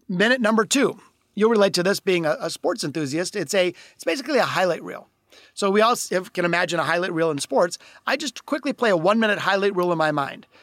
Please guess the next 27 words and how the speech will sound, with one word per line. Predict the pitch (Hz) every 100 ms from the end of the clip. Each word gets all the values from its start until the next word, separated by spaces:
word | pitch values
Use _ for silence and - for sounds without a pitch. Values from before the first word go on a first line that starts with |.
| _
of | 180
myself. | 214 208 - - - _ _ _ _ _
Highlight | - 196 247 233
reel | 226 214
of | 185
me | 185
doing | 170 196
something | 175 220 202
creative | - 170 180 190
in |
the | 185
past. | - 170 214 -
That | 170
could | 175
be | 160
solving | 135 165 147 139
a |
problem, | 139 226 233 214 208 202 - - - -
uh, | 156
dealing | 139 208 196
with | 190
a |
challenge, | 139 196 190 190 190 -
seizing | 190 180 185
a |
new | 180
opportunity. | 180 180 147 165 160 165